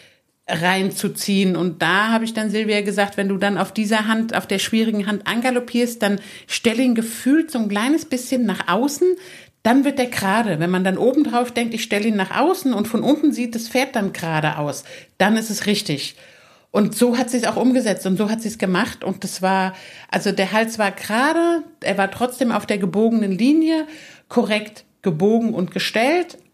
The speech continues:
und sie hat den Hals nicht rumgezogen. Und das ist dann immer so der Trick, so immer so ein kleines bisschen nach außen stellen wollen und so ein bisschen an Schulter vordenken. Und dann wird das Pferd auf einmal gerade.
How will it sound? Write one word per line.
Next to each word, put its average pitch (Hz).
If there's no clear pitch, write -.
und 233
sie 233
hat 226
den 226
Hals 226
nicht 226
rumgezogen. 156
Und 151
das 180
ist 226
dann 240
immer 233
so 226
der 196
Trick, 254
so 214
immer 294
so 269
ein 240
kleines 247
bisschen 254
nach 226
außen 320
stellen 294
wollen 277
und 233
so 240
ein 226
bisschen 247
an 240
Schulter 277
vordenken. 160
Und 160
dann 262
wird 226
das 226
Pferd 170
auf 156
einmal 135
gerade. 131